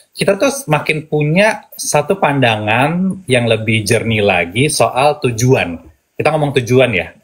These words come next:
Tujuan finansial tuh kan ada banyak banget sebenarnya gitu ya.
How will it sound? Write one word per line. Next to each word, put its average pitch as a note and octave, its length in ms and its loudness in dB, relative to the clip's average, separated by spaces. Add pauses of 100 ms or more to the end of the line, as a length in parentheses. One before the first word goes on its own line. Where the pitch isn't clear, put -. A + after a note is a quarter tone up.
(280)
Tujuan D#3 360 0
finansial E3 520 2
tuh F#3+ 100 0
kan A#3 140 -2
ada B2+ 240 0
banyak F#2 360 -2
banget F#2 340 -2
sebenarnya E2+ 720 0
gitu F2+ 240 -2
ya. E2+ 180 2